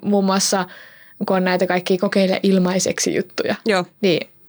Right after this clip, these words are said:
Speaker 1: mä käytän niitä ja sit mä kokeilen, että onko se hyvä juttu ja jos ei, niin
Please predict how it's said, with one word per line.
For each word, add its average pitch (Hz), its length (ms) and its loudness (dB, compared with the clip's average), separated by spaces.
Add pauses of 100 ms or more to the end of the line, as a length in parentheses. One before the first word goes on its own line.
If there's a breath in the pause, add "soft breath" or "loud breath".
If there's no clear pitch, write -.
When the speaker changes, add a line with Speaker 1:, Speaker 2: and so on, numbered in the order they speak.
(140)
Speaker 1:
mä 370 60 -6
käytän 208 360 0
niitä 285 300 0 (220)
ja 285 80 2
sit 277 120 2
mä 269 100 4
kokeilen, 262 320 2
että 254 140 -2
onko 254 80 -6
se 277 100 0
hyvä 262 220 2
juttu 254 260 0
ja 262 60 2
jos 262 200 0
ei, 254 180 4
niin 240 300 2